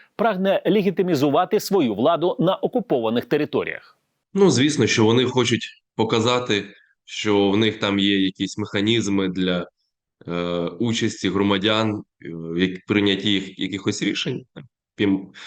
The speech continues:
Speaker 2: розуміємо всі, що це, е, звісно, фікція, нічого там такого немає.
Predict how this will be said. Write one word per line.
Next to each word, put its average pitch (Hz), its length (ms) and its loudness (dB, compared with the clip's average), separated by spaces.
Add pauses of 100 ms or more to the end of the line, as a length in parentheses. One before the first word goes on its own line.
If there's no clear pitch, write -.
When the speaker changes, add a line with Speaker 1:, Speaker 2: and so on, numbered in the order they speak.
Speaker 2:
розуміємо 110 460 4
всі, 95 260 0
що 92 140 0
це, 87 260 0 (560)
е, 85 140 2
звісно, 98 340 0
фікція, 98 640 -2 (140)
нічого 95 420 -2
там 92 140 -2
такого 95 300 0
немає. 104 500 2